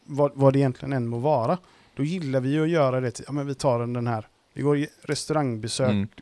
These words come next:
Speaker 1: firar någonting, eller vi fixar extra nice mat
Speaker 2: Mm.
Speaker 1: hemma och sådär, och, och så. Det, det är någonting som, som vi gör lite till lags,
Speaker 2: Mm.
Speaker 1: inte bara kanske kopplat hit, så att det är ju inte så konstigt att det dyker upp där, tänker jag.
Speaker 2: Nej, absolut inte. Det är ju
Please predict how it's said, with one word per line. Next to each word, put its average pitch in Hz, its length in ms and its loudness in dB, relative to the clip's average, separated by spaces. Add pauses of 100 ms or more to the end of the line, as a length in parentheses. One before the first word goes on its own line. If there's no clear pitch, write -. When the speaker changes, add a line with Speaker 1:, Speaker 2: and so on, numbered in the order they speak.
Speaker 1:
firar 113 340 -4
någonting, 107 340 -10
eller 123 160 -4
vi 127 140 -2 (460)
fixar 147 280 -2
extra 143 380 -4
nice 127 380 -2
mat 117 140 -4
Speaker 2:
Mm. 95 120 -4
Speaker 1:
hemma 104 440 -6
och 104 80 -14
sådär, 98 280 -10 (280)
och, 120 120 -14
och 113 80 -14
så. 110 160 -14 (260)
Det, 131 260 -4
det 151 220 -4
är 180 60 0
någonting 156 340 -2
som, 123 280 -4 (760)
som 131 220 -4
vi 123 60 -2
gör 117 440 0 (720)
lite 120 220 -8
till 127 160 -4
lags, 147 360 0
Speaker 2:
Mm. 104 160 0
Speaker 1:
inte 123 200 -6
bara 117 320 -4
kanske - 280 -10
kopplat - 380 -12
hit, 147 180 -12
så - 180 -12
att 113 80 -10 (180)
det 135 100 -10
är 139 80 -6
ju 160 100 -6
inte 170 140 -14
så - 160 -10
konstigt 127 440 -10
att 123 100 -6
det 113 320 -10
dyker 123 280 -10
upp - 200 -10
där, 117 140 -6
tänker 110 320 -14
jag. 127 120 -8
Speaker 2:
Nej, 139 160 4
absolut 135 460 0
inte. 127 200 -2
Det 104 100 0
är 113 100 0
ju 110 140 -4